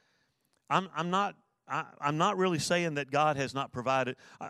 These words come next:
I mean, am I not saying, that's the, what I was trying to say, am I not saying, if I covet my neighbor's house, am I not saying, "God, you have not provided for me. You've not provided adequate shelter for me"?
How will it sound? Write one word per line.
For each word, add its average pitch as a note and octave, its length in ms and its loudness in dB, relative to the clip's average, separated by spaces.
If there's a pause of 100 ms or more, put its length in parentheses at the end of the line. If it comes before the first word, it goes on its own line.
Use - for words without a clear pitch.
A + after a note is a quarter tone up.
(100)
I - 20 0
mean, C#3 180 -2
am D#3+ 180 0
I D3 100 2
not F#3 280 0
saying, G2 300 -2
that's A#2+ 180 -4
the, B2+ 100 -6
what G#2+ 160 -2
I F#2 40 -4
was F2 80 -10
trying C#3+ 180 -4
to G#2+ 60 -10
say, F2 240 -8 (260)
am D3 140 -4
I D3 40 0
not D#3 280 -6
saying, C3 440 -6
if C3+ 140 -10
I F#3+ 80 -4
covet F#3 300 0
my C#3+ 100 -4
neighbor's C#3 320 -2
house, A#2+ 240 -6
am B2 100 -6
I D#3 60 -6
not F3 220 -12
saying, A2+ 380 -6 (300)
"God, C3+ 320 2
you C3+ 160 -2
have C3 160 -6
not B2 240 -8
provided G2 600 -4 (560)
for - 120 -10
me. F#2 260 -8 (2000)
You've C#3 140 -2
not D3 180 0
provided B2+ 420 0
adequate A#2+ 380 -2
shelter G3 360 -8
for - 140 -14
me"? D2 220 -18